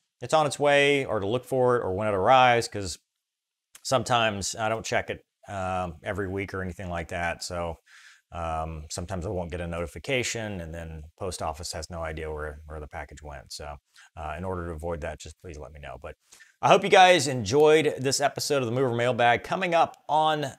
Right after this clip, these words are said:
the channel, um, I've got a close air support video, uh, in the F eighteen. I'll do some, uh, narration on Hot Shots, Mover Ruins Movies. I'm gonna film soon, so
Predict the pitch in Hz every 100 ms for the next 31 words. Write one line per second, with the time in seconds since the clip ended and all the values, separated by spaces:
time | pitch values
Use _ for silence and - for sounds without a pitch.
0 | 113 131 - 135 131 120 98 - - -
1 | - - 110 113 110 110 113 - - 120
2 | 120 147 120 - - 151 156 151 - -
3 | 156 117 147 147 151 147 139 139 127 127
4 | 135 131 131 - 127 - 131 127 113 104
5 | 117 120 107 117 107 104 101 101 101 110
6 | 110 113 117 117 117 127 113 113 117 113
7 | 113 110 _ _ - - 143 120 - 139
8 | 131 - 123 123 120 123 120 107 110 123
9 | 117 123 117 113 110 107 - 113 113 104
10 | 117 113 113 110 - 104 98